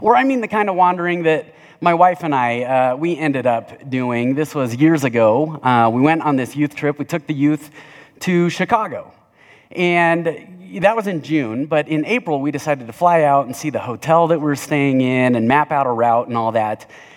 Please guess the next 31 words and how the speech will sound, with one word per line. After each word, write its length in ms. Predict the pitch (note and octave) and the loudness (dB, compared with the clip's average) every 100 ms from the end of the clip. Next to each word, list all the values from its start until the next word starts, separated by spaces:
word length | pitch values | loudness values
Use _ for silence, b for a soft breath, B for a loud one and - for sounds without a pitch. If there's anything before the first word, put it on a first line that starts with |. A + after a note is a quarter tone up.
| B B B B | B B B B
And 200 | - E3 | -2 -2
so 100 | F#3 | -2
we 60 | F3 | -4
flew 220 | C4+ D4 | 0 0
into 120 | A3 | 0
Chicago, 760 | - C#3 D3 C#3 A#2+ A2+ C#3+ E3 | -4 -4 0 2 2 2 0 -2
and 380 | D#3 D3 C#3+ | 0 2 2
this 160 | D3+ D3+ | 2 0
hotel 640 | D3+ D#3 - G#3 F#3 E3+ | -4 -4 0 2 4 2
that 160 | C#3+ C3+ | 2 2
I 140 | C3+ | 2
had 240 | C3+ C3 A#2 | 0 -2 0
booked 240 | D3 C#3+ | 0 2
our 160 | B2+ A#2+ | 0 0
entire 480 | A2 D3 E3+ E3+ | -2 -2 0 0
group's 320 | C3+ C3+ C3+ C#3 | -2 -4 -4 0
reservation 720 | B2+ A#2 A2+ B2 B2+ A#2+ A2 | 0 2 0 0 -2 -2 -2
in, 300 | G#2 G#2+ A#2+ | -2 -2 4
well, 140 | D3 | 4
it 60 | D3+ | 4
was 80 | |
a 60 | C#3 | 2
little 220 | D3+ G3 | 2 2
further 380 | G#3+ D3 C3+ E3+ | 2 0 2 0
south 580 | - G3 D#3 A#2+ C#3+ - B B B B - | 0 2 4 2 0 -6 B B B B -2
in 140 | D3+ | 0
Chicago 800 | - D#3 G#3 E3+ A#2 A2 C#3+ D#3+ _ b b b A#2 | 0 0 -2 -2 -4 -4 -4 -10 _ b b b -6
than 320 | C3 C3+ C3 | -2 0 -2
I, 380 | C3 B2 B2+ C3 | -2 0 0 2
uh, 320 | B2+ C3 C3+ | 2 2 2
anticipated. 840 | D#3+ E3 B3+ - - G#2 F#2 G2+ | -2 -4 -4 -6 -4 -4 -6 -14